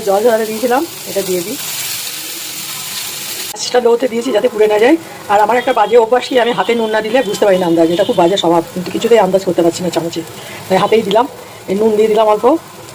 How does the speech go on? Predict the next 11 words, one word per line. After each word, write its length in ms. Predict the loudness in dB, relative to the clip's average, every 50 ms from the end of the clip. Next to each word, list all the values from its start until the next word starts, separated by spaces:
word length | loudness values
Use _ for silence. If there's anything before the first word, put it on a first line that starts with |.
| -20 -20 -20 -20 -18 -18 -16 -16 -16 -14 -6 -2 0 0
এক 80 | 0 0 0
চামচ 220 | 2 4 4 2 2 0
চিনি 160 | 0 0 2 2
দিলাম, 160 | 4 4 4 4
বেশি 140 | 4 2 2 2
মিষ্টি 180 | 0 0 0 0 0
খেতে 140 | 0 0 2 2
চায় 140 | 2 2 2
না, 60 | 0 -2 -2 -4 -10 -18 -18 -18 -18 -18 -12
একটু 120 | -8 -4 -2
দিলাম 220 | 2 2 2 2